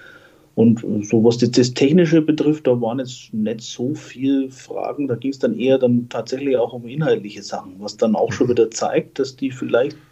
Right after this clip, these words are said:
Speaker 1: tatsächlich auch in den ersten zwei, drei Monaten eine gewisse Grundkompetenz, was so ein Tablet-Benutzung
Speaker 2: Mhm.
Speaker 1: betrifft, schon mitbekommen haben. Aber da bin ich jetzt auch eher unschuldig mit einem zweistündigen Fach.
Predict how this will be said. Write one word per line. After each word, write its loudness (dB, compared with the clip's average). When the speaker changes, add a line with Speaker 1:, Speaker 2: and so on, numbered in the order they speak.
Speaker 1:
tatsächlich 0
auch -6
in -4
den 0
ersten -2
zwei, 2
drei 0
Monaten 2
eine -2
gewisse -2
Grundkompetenz, -2
was -4
so 0
ein -2
Tablet-Benutzung 0
Speaker 2:
Mhm. -4
Speaker 1:
betrifft, 0
schon -6
mitbekommen -4
haben. -4
Aber -2
da -2
bin -2
ich 0
jetzt -8
auch 0
eher 6
unschuldig 4
mit 2
einem 0
zweistündigen -4
Fach. -16